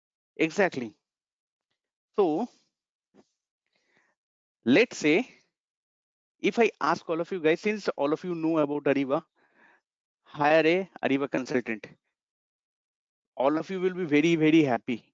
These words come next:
Manoj, yes, I am very happy to basically hire some Ariba consultant over there. Why? Because you know about them.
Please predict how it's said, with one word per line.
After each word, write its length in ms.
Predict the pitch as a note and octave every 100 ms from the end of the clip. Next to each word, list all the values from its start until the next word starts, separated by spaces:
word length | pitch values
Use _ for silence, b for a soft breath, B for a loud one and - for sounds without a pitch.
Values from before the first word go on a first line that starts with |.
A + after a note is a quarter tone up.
| _ _ _ _ _ -
Manoj, 280 | C#3+ G3+ - - _ _ _
yes, 260 | C3 D3+
I 60 | C#3
am 120 | C#3
very 220 | C#3 E3
happy 320 | C#3+ C3 D#3+
to 300 | D3+ E3+ D3+ - B B -
basically 600 | B2+ D3+ D#3 D3+ D3 C3 - _
hire 180 | C3 C3
some 240 | C3+ D3+ C#3+
Ariba 320 | C3 C3 C3+
consultant 480 | C3+ C#3 C3+ D3+ C#3
over 160 | B2+
there. 260 | A2 G#2 F#2+ _
Why? 220 | A#2+ D3 A3 b b b b
Because 320 | - - - D3+
you 100 | C3+
know 300 | B2 B2 C3
about 400 | A#2 G#2+ G#2 G2
them. 200 | A2+